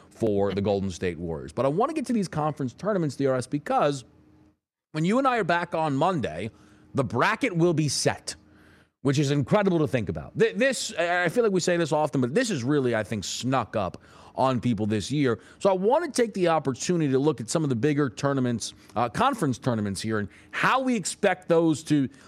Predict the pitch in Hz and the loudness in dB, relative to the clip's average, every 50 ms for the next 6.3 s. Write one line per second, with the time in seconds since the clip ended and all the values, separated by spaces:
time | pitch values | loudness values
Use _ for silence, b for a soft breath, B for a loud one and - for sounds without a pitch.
0 | B B B B 165 123 - - 117 147 165 156 147 151 160 170 151 147 - - | B B B B -4 -4 -2 -2 -2 0 0 2 2 2 2 2 2 0 0 0
1 | 165 208 240 262 262 262 247 196 - - - - 214 202 196 190 180 - - 170 | 0 0 0 0 0 0 0 -2 -2 -6 -4 0 2 4 4 2 2 0 0 0
2 | 175 160 - - - 226 285 330 339 320 254 - - 220 220 220 220 214 208 160 | -2 -2 -4 -6 -4 -2 0 0 0 -2 -4 -2 0 0 0 0 0 -2 -2 -4
3 | 151 160 180 196 202 208 196 - 208 208 208 202 202 196 - B B B B B | -2 0 0 0 0 0 0 0 0 0 0 0 -2 -4 -6 B B B B B
4 | 143 160 180 208 220 220 202 180 190 - - - 170 180 170 - 190 185 170 - | -2 0 2 2 2 2 2 0 -2 -2 -2 -2 -2 -2 -2 -2 -2 -2 0 0
5 | 180 180 151 117 - 156 180 180 180 160 - 185 180 175 170 - - - 165 170 | 0 0 -2 0 0 2 2 2 2 0 2 2 2 2 -2 -4 -6 -6 -4 0
6 | 175 175 175 170 170 | 2 2 2 2 2